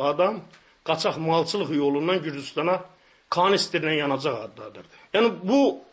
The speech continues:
sərhəddən keçirdi. Özü də bunlara şərait yaradılırdı, keçirdilər.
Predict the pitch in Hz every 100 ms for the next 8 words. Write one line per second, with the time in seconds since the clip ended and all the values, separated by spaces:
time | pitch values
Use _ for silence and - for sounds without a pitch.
0 | - 180 175 147 190 156 202 175 139 -
1 | 123 110 101 - _ - 196 214 190 196
2 | 196 196 - 160 165 180 - 139 123 117
3 | 123 120 113 - 123 - 123 101 95 82